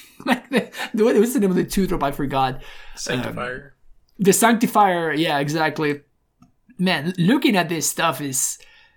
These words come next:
Speaker 1: it's kind of a throwback for real.
Speaker 2: Now, this was a wild top eight. So for, for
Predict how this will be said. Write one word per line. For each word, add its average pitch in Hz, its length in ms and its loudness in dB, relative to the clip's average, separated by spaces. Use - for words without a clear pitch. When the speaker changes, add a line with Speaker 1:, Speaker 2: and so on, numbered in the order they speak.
Speaker 1:
it's - 180 -2
kind 247 220 4
of 156 100 0
a 147 60 -4
throwback 123 500 -10
for 107 180 -12
real. 117 420 -12
Speaker 2:
Now, 131 100 -8
this 175 220 -6
was - 80 -14
a 113 80 -2
wild 98 440 -2
top 87 320 -6
eight. 85 240 -10
So 120 460 -4
for, 139 320 -4
for 127 360 -8